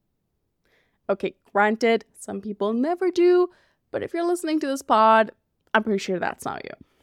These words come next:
We learn to filter what we say, are mindful of social norms, and just, like,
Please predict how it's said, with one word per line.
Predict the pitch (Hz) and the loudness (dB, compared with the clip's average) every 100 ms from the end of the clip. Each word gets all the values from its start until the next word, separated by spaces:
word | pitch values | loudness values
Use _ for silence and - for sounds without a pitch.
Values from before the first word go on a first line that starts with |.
| _ _ _ _ _ _ _ _ _ _ _ _ _ _ _ _ _ | _ _ _ _ _ _ _ _ _ _ _ _ _ _ _ _ _
We | 254 | -2
learn | 277 330 359 | 2 4 2
to | - 320 | 0 -6
filter | - - 214 254 254 | -6 -2 2 2 0
what | 185 180 | -2 -2
we | |
say, | 190 - 175 175 175 | -4 -2 0 0 -2
are | - 220 | 0 0
mindful | 220 208 208 269 269 240 233 | 0 2 2 2 0 -4 -6
of | - | -6
social | - - 359 349 302 | -6 -4 -2 -2 -2
norms, | 277 254 233 220 208 - - | 0 0 0 -2 -6 -12 -6
and | 277 285 294 285 277 269 269 _ | -2 0 -2 -2 -2 -4 -6 _
just, | - 254 262 - | -10 -10 -10 -8
like, | 240 233 | -8 -8